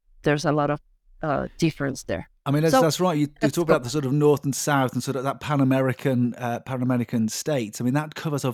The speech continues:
Speaker 2: a really huge range of countries, doesn't it? You obviously have that, you know, a couple of major players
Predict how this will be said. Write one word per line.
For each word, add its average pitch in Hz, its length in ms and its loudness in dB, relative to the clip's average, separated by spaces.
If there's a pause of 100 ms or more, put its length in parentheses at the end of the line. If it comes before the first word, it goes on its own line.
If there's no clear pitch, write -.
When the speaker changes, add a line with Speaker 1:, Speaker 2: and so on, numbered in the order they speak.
(140)
Speaker 2:
a 139 80 -4
really 147 460 -2
huge 151 480 -6
range 127 340 0
of 110 80 -10
countries, 151 400 -4
doesn't 110 240 -4
it? 95 40 -6
You 113 160 -6
obviously 127 280 -8
have 113 200 -8
that, 123 220 -8
you 120 100 -6
know, 110 80 -6
a 104 60 -10
couple 127 240 -8
of 107 140 -8
major 123 420 -4
players 113 600 -6